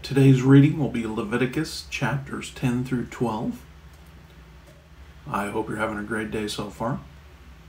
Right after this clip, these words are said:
I just transitioned wrong. Hello and welcome to Thursday,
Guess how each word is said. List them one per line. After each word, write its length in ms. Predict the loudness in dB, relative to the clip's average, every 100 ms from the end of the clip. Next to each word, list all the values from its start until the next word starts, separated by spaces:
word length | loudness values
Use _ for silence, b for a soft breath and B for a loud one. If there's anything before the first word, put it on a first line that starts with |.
| -20 -20 -20 -20 -8
I 60 | -8
just 160 | -6
transitioned 580 | -8 -8 -6 -6 -8 -8
wrong. 220 | -8 -10 -16 -20 -20 -20 -20 -20 -20 -20 -20 -20 -20 -20 -20 -20 -20 -20 -20 -20 -20 -20 -20 -20 -20 -20 -20 -20 -20 -20 -20 -20 -20 -20 -20 -20 -20 -20 -20 -20 -20 -18 -14 4
Hello 420 | 4 6 4 4
and 140 | 4
welcome 260 | 4 4 0
to 80 | 0
Thursday, 520 | 2 2 2 0